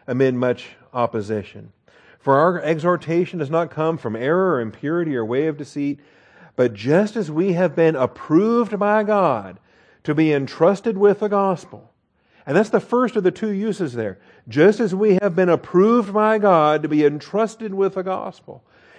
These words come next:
And we realize that God Himself does this approval process, and He does so. You want to be effective in ministry? You've got to meet God's approval. You've got to measure up in God's, uh, preparation and training and,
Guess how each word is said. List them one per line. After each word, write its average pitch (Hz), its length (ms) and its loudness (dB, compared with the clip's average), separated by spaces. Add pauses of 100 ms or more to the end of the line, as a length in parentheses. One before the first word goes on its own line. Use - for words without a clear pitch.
(100)
And 156 100 6
we 175 140 10
realize 175 580 4
that 147 140 2
God 185 380 6
Himself 196 580 2
does 180 280 4
this 202 220 4
approval 208 460 -2
process, 147 600 -2 (300)
and 147 160 4
He 156 140 4
does 170 340 4
so. 156 140 0
You 131 160 0
want 202 140 2
to - 20 -2
be 214 100 0
effective 208 480 2
in 190 140 -2
ministry? 220 440 -4
You've 208 200 -6
got 208 100 4
to 185 80 2
meet 180 200 0
God's 175 300 -4
approval. 110 480 -10 (520)
You've 143 100 0
got 214 80 8
to 208 80 4
measure 190 400 4
up 196 140 4
in 156 100 -2
God's, 170 560 0 (260)
uh, 135 120 -10
preparation 139 720 0
and 113 120 -10
training 160 520 -2
and, 117 140 -6